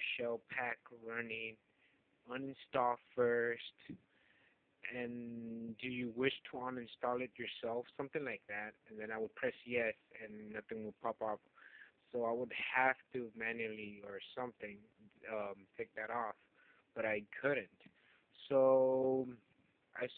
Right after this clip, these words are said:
surfed the web, you know, I checked everywhere. I checked the, how to uninstall what, 'cause I couldn't find the Brickle.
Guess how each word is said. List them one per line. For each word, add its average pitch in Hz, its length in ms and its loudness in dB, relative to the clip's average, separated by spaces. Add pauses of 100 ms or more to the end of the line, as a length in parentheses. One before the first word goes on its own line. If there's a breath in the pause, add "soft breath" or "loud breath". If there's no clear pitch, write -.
(220)
surfed 151 360 4
the 160 60 2
web, 120 360 2
you 120 80 -4
know, 117 140 -2
I 113 180 2 (180)
checked 131 300 0
everywhere. 117 400 4
I 110 60 2 (120)
checked - 240 -4
the, 117 220 -2 (180)
how 113 200 -4
to 123 80 2
uninstall 113 720 -2
what, 110 260 2
'cause 120 100 -12
I 117 100 4
couldn't 143 280 -6
find 135 420 2
the 120 140 0
Brickle. 113 640 -2